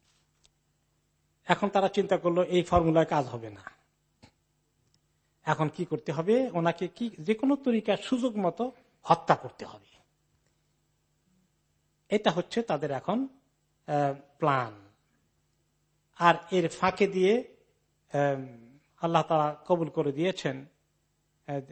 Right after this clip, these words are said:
দুইজন, আহ, হামজা ইবনে আব্দুল মুত্তালিব, আহ, আর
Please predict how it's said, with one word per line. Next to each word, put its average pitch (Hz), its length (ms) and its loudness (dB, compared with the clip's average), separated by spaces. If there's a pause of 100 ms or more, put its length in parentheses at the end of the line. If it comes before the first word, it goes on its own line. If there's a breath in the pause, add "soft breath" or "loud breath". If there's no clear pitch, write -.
দুইজন, 160 500 0 (560)
আহ, 139 280 -4 (120)
হামজা 175 480 0
ইবনে 160 180 -4
আব্দুল 151 260 -4
মুত্তালিব, 226 520 2
আহ, - 1500 -6
আর 147 280 2